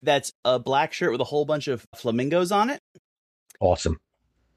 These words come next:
Speaker 1: And I've also gotten myself a couple of, like, blue geometric pattern ones. So yeah, I'm gonna, I'm now adding color to my life.
Speaker 2: It's very nice.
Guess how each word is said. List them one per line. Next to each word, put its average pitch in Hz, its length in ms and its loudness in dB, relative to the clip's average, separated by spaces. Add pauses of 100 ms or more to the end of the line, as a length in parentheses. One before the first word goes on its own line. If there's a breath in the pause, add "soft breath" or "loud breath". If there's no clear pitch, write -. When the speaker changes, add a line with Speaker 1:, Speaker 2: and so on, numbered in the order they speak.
(200)
Speaker 1:
And 139 540 2
I've 120 160 0
also 131 500 0
gotten 131 340 -4
myself 139 560 -2
a 135 180 0
couple 160 280 -2
of, 156 60 0
like, 147 260 2
blue 139 460 0
geometric 135 640 0
pattern 147 380 -2
ones. 202 280 -6
So - 140 -6
yeah, 170 220 0
I'm 120 100 -4
gonna, 160 220 -4 (340 loud breath)
I'm 175 200 4
now 190 280 4
adding 190 260 2
color 147 440 0 (160)
to - 80 -6
my 123 140 0
life. 107 280 0 (960)
Speaker 2:
It's 92 240 2
very 110 400 4
nice. 104 520 2